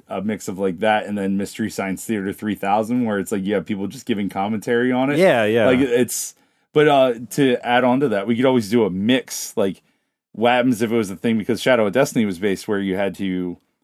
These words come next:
Speaker 1: you would die. Every time you would figure out a way to live, you would end up dying another way.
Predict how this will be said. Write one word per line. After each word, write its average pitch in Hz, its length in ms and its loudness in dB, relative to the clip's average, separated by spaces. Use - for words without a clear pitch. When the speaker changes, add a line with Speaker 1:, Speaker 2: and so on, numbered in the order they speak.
Speaker 1:
you 113 160 0
would 90 200 -4
die. 107 540 2
Every 120 220 0
time 123 180 2
you 113 60 2
would 104 100 0
figure 107 220 0
out 101 120 2
a 101 40 -2
way 101 160 -2
to 95 100 -4
live, 110 340 0
you 98 140 -4
would 92 220 -4
end 107 160 -4
up 82 140 -10
dying 98 320 -2
another 98 320 -2
way. 87 300 -4